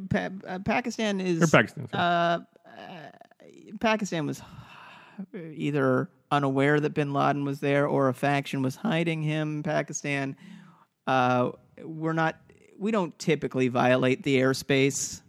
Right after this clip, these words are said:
Speaker 1: <laughs> of our friends,
Speaker 2: Mm-hmm.
Speaker 1: but we definitely did it to kill bin Laden.
Speaker 2: Mm-hmm.
Speaker 1: Um, we, uh,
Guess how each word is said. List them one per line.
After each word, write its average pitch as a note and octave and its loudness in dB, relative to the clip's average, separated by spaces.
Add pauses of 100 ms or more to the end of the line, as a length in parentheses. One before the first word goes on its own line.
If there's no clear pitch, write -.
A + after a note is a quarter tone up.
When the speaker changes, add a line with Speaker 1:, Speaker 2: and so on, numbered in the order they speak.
Speaker 1:
<laughs> - -4
of F3 2
our E3 4
friends, - -2 (160)
Speaker 2:
Mm-hmm. F#3 4 (100)
Speaker 1:
but E3 2
we D#3+ 4
definitely C#3+ 2
did C#3 4
it D3 4 (300)
to C3+ 0 (540)
kill C3+ 4
bin B2+ 0
Laden. C#3 2 (220)
Speaker 2:
Mm-hmm. D3 2
Speaker 1:
Um, C#3 -2 (460)
we, D#3 2
uh, D#3+ 0